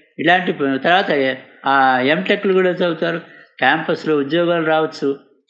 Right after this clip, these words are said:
ఏది కావాలనుకుంటే ఆ రూట్లోకి వెళ్ళిపోవచ్చు. అది విద్యార్థులకి గొప్ప విశేషం. తర్వాత ఉద్యోగస్తులకు కూడా బాగా ఉంటుంది. అత్యంత,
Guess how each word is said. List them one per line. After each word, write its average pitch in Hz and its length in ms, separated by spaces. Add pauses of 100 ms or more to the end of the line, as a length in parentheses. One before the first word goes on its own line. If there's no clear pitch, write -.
ఏది 143 240
కావాలనుకుంటే 143 720
ఆ 160 180
రూట్లోకి 143 440
వెళ్ళిపోవచ్చు. 120 580 (400)
అది 135 180
విద్యార్థులకి 143 720
గొప్ప 151 260
విశేషం. 127 540 (400)
తర్వాత 151 640 (1000)
ఉద్యోగస్తులకు 180 640
కూడా 160 440 (340)
బాగా 131 260
ఉంటుంది. 127 520 (1080)
అత్యంత, 170 720